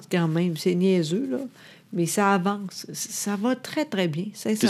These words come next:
Speaker 1: sincèrement.
Speaker 2: dire, ça avance ?
Speaker 1: Ben, je sais pas. Non, non, je niaise. Euh, je parle bien quand même, puis, euh, je suis contente de moi, tu sais.
Speaker 2: Ouais.
Speaker 1: Quand, des fois, j'aimerais ça dire de quoi, puis je, je pense que je suis à-, comme avant, puis non, c'est impossible. Fait que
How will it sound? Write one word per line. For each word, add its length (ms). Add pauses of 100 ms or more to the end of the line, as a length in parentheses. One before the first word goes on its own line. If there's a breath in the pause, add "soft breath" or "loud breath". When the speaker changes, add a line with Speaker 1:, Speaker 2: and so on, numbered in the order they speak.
(120)
Speaker 1:
sincèrement. 60
Speaker 2:
dire, 160
ça 200
avance ? 400 (300 loud breath)
Speaker 1:
Ben, 180
je 160
sais 160
pas. 280
Non, 140
non, 160
je 120
niaise. 320 (340 loud breath)
Euh, 360 (540)
je 160
parle 480
bien 420
quand 260
même, 380 (100)
puis, 320
euh, 440
je 60
suis 100
contente 380
de 80
moi, 240
tu 100
sais. 240
Speaker 2:
Ouais. 200 (200)
Speaker 1:
Quand, 220
des 180
fois, 280
j'aimerais 400
ça 260
dire 260
de 140
quoi, 300
puis 480
je, 140 (340)
je 160
pense 360
que 160
je 60
suis 280 (100)
à-, 100 (200)
comme 200
avant, 420
puis 160
non, 380
c'est 340
impossible. 640
Fait 180
que 120